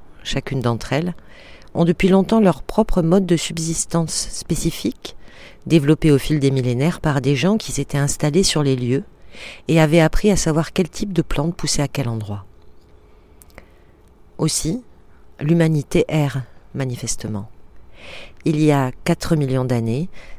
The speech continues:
ces petits poteaux humains oscillaient entre la lisière de la forêt et la prairie africaine, assez chaude et ouverte pour être cultivés.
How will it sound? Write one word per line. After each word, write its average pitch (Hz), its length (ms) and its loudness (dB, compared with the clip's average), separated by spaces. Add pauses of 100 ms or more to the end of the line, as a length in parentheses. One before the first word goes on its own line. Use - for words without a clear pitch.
ces - 160 -4
petits - 260 -4
poteaux - 380 0
humains 156 400 2
oscillaient 160 420 2
entre 147 240 0
la 127 80 0
lisière 151 400 0
de 139 80 0
la 131 140 0
forêt 143 400 -2
et 180 100 2
la 135 100 0
prairie 151 380 2
africaine, 139 640 -4 (680)
assez - 220 2
chaude 147 480 0 (300)
et 151 80 0
ouverte 139 580 -2 (140)
pour - 140 -6
être 143 220 -2
cultivés. 127 540 -6